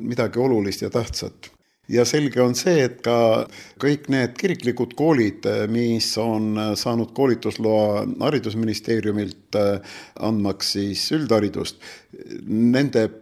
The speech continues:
põhiülesanne ongi anda riiklikule õppekavale ja riiklikele normidele vastavat üldharidust. Nii et selles mõttes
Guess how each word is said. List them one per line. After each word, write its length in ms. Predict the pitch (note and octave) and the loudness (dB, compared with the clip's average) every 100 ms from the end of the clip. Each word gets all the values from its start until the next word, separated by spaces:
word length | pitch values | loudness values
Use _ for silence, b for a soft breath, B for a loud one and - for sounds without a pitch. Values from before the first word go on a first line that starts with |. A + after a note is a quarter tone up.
| - | 0
põhiülesanne 720 | D3 A#2 B2+ A#2+ A2 B2 A#2+ | 0 2 2 2 2 -2 0
ongi 320 | D#3 C#3 - | 2 2 2
anda 380 | A2+ B2+ G2+ G2+ G2+ G#2+ A2 | 2 2 2 2 2 0 -2
riiklikule 1300 | C3 C3 A2 G#2 - _ - A2 A2 A2 G#2+ G#2 G#2+ G#2+ B2+ | -2 -2 -4 -4 -6 _ 0 2 4 2 2 2 2 4 2
õppekavale 720 | C3 A2 A2 G#2 G2+ G2+ G#2 G2+ G2+ - | 2 2 4 2 2 2 2 2 0 -2
ja 160 | F#2+ G2+ | -2 0
riiklikele 540 | A#2 A#2 G2+ A2 A2 | -2 -2 -6 0 2
normidele 480 | A2+ B2 G#2+ G2+ G#2 | 4 4 4 2 2
vastavat 1040 | A2+ A2 - G2+ G#2 G2+ - _ _ - C3+ | 2 0 0 0 2 0 -6 _ _ -2 2
üldharidust. 800 | D3 G2+ F#2+ F#2+ - E2 - B B - | 2 2 -2 -4 -10 -16 -16 B B -4
Nii 80 | A2+ | -2
et 300 | A2 - A2 A2 | -2 -2 0 2
selles 240 | D#3 C3 A#2+ | 2 2 0
mõttes 460 | A#2+ - G#2+ - | -2 0 -2 -2